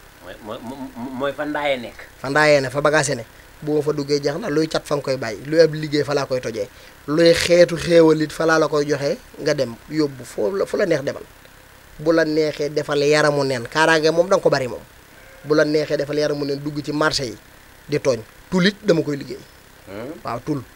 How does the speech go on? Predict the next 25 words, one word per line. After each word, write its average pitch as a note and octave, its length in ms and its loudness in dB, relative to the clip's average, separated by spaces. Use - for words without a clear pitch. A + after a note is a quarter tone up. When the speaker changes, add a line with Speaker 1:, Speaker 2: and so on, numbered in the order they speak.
Speaker 2:
ak E3 100 -4
ndëmbal D#3 420 4
weñ B2 220 0
dama C#3+ 200 -4
koy C3+ 160 -6
liggéey. B2 280 -14
Yor C#3+ 180 0
naa C#3 220 -6
ci C#3 120 -6
bagage C#3 340 -2
yu C3 60 -8
doy C#3 220 0
waar D#3 200 4
yoo D3+ 100 4
xamante C3+ 360 -4
ni A#2+ 140 -8
loolu D3 300 4
gaa D#3 180 2
yi D3 100 2
naan C#3 220 -2
kii, C3+ 240 -4
waaye D#3+ 160 4
fas, G3 240 4
fa, E3+ 540 6
fa, E3 200 -2